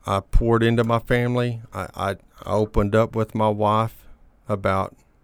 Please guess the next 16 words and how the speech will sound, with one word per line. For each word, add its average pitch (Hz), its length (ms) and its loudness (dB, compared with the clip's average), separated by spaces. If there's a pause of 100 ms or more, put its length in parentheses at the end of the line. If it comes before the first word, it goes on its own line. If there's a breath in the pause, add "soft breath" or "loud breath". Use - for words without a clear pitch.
(120)
that 107 180 -2
shooting 120 520 -2 (240)
and 104 160 -4
all 101 140 -4
the 101 120 -8
details 110 540 -2
of 120 180 0
it. 127 200 -6
And 104 200 -4
that's 107 160 -2
something 110 440 -4
I 101 100 2
didn't 101 360 -4
do. 107 260 0
That's 107 200 -4
something, 101 540 -4